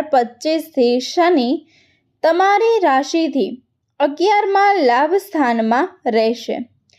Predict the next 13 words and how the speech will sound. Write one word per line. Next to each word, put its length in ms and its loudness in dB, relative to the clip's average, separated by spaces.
જે 140 4
તમારી 680 2
ખુશીમાં 840 0
વધારો 580 2
કરશે. 460 -8
દરેક 440 2
કાર્યમાં 760 2
વિલંબ 480 2
દૂર 340 2
થશે 460 0
અને 300 0
તમને 440 2
સફળતા 720 0